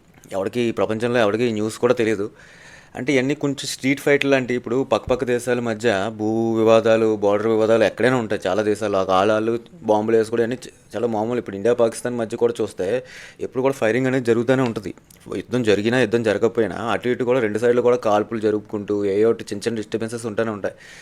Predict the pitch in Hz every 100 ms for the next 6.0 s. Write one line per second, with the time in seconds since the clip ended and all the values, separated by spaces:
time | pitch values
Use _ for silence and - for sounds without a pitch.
0 | - - 101 104 113 113 117 127 123 120
1 | - 107 110 117 117 120 - 113 - 117
2 | 110 113 120 113 107 113 110 113 107 117
3 | - 113 107 113 113 113 117 110 113 110
4 | 107 101 95 95 - _ - - - -
5 | 113 98 120 117 117 104 117 120 113 113